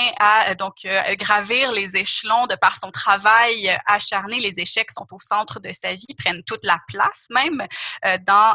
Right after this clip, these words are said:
euh, dans sa vie. Donc, on voit ça aussi qui est, qui est présent et qui est encore présent aujourd'hui. C'est un des, euh, un des mythes fondateurs des États-Unis à travers lesquels on, on aborde la présidence de Donald Trump, on aborde la personne de Donald Trump et de, de son attrait envers une partie de la population.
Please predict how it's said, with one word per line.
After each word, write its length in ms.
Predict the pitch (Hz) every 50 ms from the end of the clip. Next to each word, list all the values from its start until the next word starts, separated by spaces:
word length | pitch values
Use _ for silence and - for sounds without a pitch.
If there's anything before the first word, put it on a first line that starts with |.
| - 202
euh, 180 | 190 185 185
dans 220 | 185 190 202 208 226
sa 240 | - - 202 190
vie. 140 | 185 - 277
Donc, 180 | 302 269 - -
on 100 | 190 190
voit 220 | 185 208 214 214
ça 200 | 214 - - 269
aussi 280 | 269 - - - - -
qui 100 | - 214
est, 60 | _ _ _
qui 60 | - 208
est 60 | -
présent 300 | - - 220 208 233 302
et 100 | 370 -
qui 80 | -
est 100 | - -
encore 320 | 214 208 - - 349 392 -
présent 400 | - - 220 208 240 254 262 240
aujourd'hui. 560 | 208 202 196 202 202 202 202 220 269 302 -
C'est 140 | - 208 -
un 140 | 214 226 240
des, 200 | 226 226 214 214 - - - - - - - - 185
euh, 300 | 190 185 180 185 185 180 -
un 100 | 208 226
des 160 | 226 240 214
mythes 380 | 214 226 254 277 _ - - 220 185 190 190
fondateurs 480 | - 226 214 202 202 202 - 247 262
des 160 | 240 220 202
États-Unis 380 | 202 - - 196 196 214 247 277
à 60 | 262
travers 280 | - - 208 196 190 190
lesquels 360 | 190 190 - - 233 247 240
on, 100 | 208 202 196 185 -
on 300 | 196 196 185 185 185 190
aborde 580 | 185 180 180 180 202 220 240 240 233 202 202
la 200 | 190 185 185 185
présidence 560 | 185 - - 202 196 190 190 208 208 208 214 -
de 80 | 196
Donald 300 | 185 190 185 185 180 196
Trump, 180 | - 285 320 311
on 60 | 208
aborde 240 | 185 180 180 202 220
la 80 | 196 190
personne 520 | - - 190 - - - - 233 240 226
de 60 | 208
Donald 300 | 190 190 185 185 175 185
Trump 160 | - - 226 226 226
et 60 | 196
de, 120 | 190 185
de 140 | 180 - 190
son 240 | 180 - 185 175 175
attrait 480 | 175 180 185 - - - 254 254 254 220
envers 360 | 196 185 - 185 185 190 196
une 120 | 185 -
partie 260 | - 185 - - - -
de 60 | 220
la 80 | 196 - -
population. 640 | 180 - - 185 185 175 185 - - - - 185